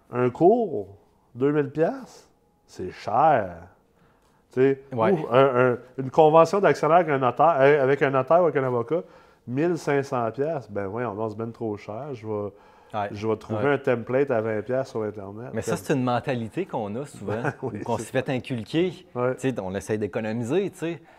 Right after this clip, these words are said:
Speaker 2: Mais il faut essayer de voir en, plus loin que ça, là.
Speaker 1: Ouais.
Speaker 2: Là, on travaille sur des gros projets, il faut voir un peu à long terme aussi, euh, d'avoir, euh, le bon mindset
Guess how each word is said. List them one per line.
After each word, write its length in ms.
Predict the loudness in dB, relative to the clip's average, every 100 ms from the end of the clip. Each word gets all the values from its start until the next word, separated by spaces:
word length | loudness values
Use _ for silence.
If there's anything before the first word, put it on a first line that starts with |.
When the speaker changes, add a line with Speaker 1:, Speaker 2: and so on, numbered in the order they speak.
| _ _ _ _
Speaker 2:
Mais 380 | -16 -12 -8 -8
il 60 | -8
faut 180 | -2 -2
essayer 220 | 0 -2
de 60 | 2
voir 260 | 4 4
en, 480 | 0 -4 -4 -8 -12 -10
plus 140 | -4
loin 360 | -2 0 -2 -4
que 180 | -4 -6
ça, 160 | -2
là. 340 | -2 -2 -4 -8 -12
Speaker 1:
Ouais. 180 | -10 -8 -6
Speaker 2:
Là, 100 | -2
on 160 | -2 0
travaille 320 | 4 4 2
sur 140 | 0
des 120 | -2
gros 160 | 0 0
projets, 420 | 2 2 4 2
il 40 | 0 -8
faut 140 | -8 2
voir 240 | 4 4
un 60 | 2
peu 140 | 2
à 60 | 2
long 160 | 0
terme 260 | 0 0 0
aussi, 400 | -4 -6 -6 -6 -12 _ _ _ _ _ -14
euh, 320 | -8 -6 -4
d'avoir, 480 | -2 0 2 4 4
euh, 340 | 2 2 2 2
le 100 | 2
bon 200 | 2 2
mindset 420 | -2 -2 0 0